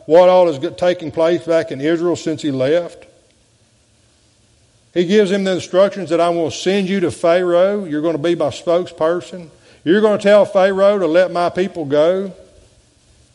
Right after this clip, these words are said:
In verse eleven, we pick up again. It says, "Moses said to God, 'Who am I that I should go to Pharaoh, and that I should bring the children of Israel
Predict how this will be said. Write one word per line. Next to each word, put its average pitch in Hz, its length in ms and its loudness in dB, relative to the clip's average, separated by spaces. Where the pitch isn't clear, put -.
In 139 100 -12
verse 208 220 4
eleven, 175 600 0
we 143 100 -6
pick 165 240 -4
up 160 180 -2
again. 139 300 -6
It 127 60 -12
says, 147 220 -4
"Moses 180 460 -2
said 175 240 -4
to 160 100 -8
God, 123 540 -4
'Who 220 200 0
am 202 140 -2
I 123 440 -2
that 110 180 -16
I 139 240 -4
should 113 240 -12
go 113 480 -8
to - 80 -20
Pharaoh, 113 600 -10
and 151 120 -4
that 175 100 2
I 196 140 2
should 170 180 -14
bring 170 300 -2
the 135 100 -6
children 165 480 -2
of 147 100 -6
Israel 120 560 -4